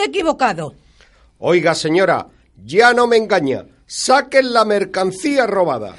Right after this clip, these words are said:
Speaker 1: Está loco. ¿De qué habla?
Speaker 2: No se pase de lista. El jueguecillo ya es demasiado descarado.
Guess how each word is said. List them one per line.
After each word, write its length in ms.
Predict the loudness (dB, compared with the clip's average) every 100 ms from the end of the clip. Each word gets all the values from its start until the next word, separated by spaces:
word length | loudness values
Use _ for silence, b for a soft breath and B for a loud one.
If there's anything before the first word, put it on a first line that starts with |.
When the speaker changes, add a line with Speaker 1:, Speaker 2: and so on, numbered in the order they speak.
| B
Speaker 1:
Está 380 | -6 -6 -2 0
loco. 680 | 0 0 -2 -2 -2 -2 B B
¿De 240 | 0 2
qué 160 | 2 0
habla? 680 | 2 2 2 2 2 0 -8 B B B -14
Speaker 2:
No 280 | -8 -4 -4
se 320 | -4 -2 -2
pase 460 | -2 -2 -2 -2
de 140 | -2 0
lista. 420 | -2 -4 -8 -18 -20 -20 b b -10
El 160 | -10
jueguecillo 800 | -8 -8 -6 -6 -8 -10 -2 -2
ya 260 | 0 0 -2
es 140 | -2
demasiado 640 | -4 -4 -4 -2 0 0 -2
descarado. 640 | -4 -4 0 0 -2 -10